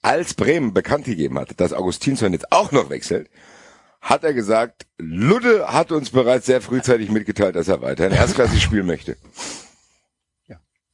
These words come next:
Speaker 1: Also wenn du dich wie ein Kreisliga-Verein aufführst, dann bist du wahrscheinlich auch bald einer. Es tut mir leid, Ludde.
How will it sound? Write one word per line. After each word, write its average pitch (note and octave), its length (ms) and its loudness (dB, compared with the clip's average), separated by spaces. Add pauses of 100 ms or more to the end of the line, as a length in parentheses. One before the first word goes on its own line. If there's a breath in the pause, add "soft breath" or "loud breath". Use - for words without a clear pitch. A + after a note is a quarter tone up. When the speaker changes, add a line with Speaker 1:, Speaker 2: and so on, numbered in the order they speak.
(340)
Speaker 1:
Also G2 260 0
wenn G2 120 2
du G2 80 -4
dich F2 200 -2
wie G2+ 100 2
ein G2+ 120 0
Kreisliga-Verein F2 680 0
aufführst, E2 420 0
dann D2 100 0
bist - 160 -4
du D2+ 80 -2
wahrscheinlich A#1+ 380 -2
auch A1 100 -6
bald B1+ 180 -2
einer. G#1 200 0
Es - 100 -4
tut - 160 -14
mir G#1+ 60 -4
leid, G1+ 240 -8
Ludde. C#2 440 -2